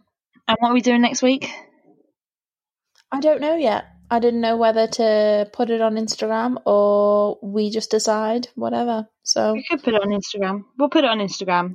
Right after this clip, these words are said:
Speaker 1: But your options
Speaker 2: Yeah.
Speaker 1: are witchcraft, Slender Man, and U K's most haunted places, yeah?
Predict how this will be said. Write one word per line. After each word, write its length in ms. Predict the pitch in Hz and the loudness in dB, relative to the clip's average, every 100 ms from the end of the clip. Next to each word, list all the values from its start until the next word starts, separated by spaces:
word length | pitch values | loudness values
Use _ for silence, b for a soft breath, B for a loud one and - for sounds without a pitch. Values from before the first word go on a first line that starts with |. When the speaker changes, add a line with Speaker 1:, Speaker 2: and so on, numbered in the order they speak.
| _ - | _ -2
Speaker 1:
But 140 | 240 | 0
your 120 | 247 247 | 2 2
options 480 | 269 - 254 240 | 0 0 -2 0
Speaker 2:
Yeah. 60 | 220 | 2
Speaker 1:
are 480 | 208 208 202 202 196 _ _ _ - | 2 4 2 2 -2 _ _ _ -4
witchcraft, 560 | 247 - - 233 220 - | -2 -2 0 2 2 -2
Slender 380 | 220 208 202 196 | -2 0 0 0
Man, 340 | 190 185 185 | 2 2 -2
and 360 | - 185 185 180 | -2 0 0 0
U 160 | 208 196 | -2 0
K's 280 | 196 185 185 | 0 0 -2
most 200 | 175 - | -4 -4
haunted 360 | 185 165 160 | -6 -8 -12
places, 560 | - 165 - - 135 - | -8 -8 -8 -12 -12 -8
yeah? 220 | 175 185 | -6 -6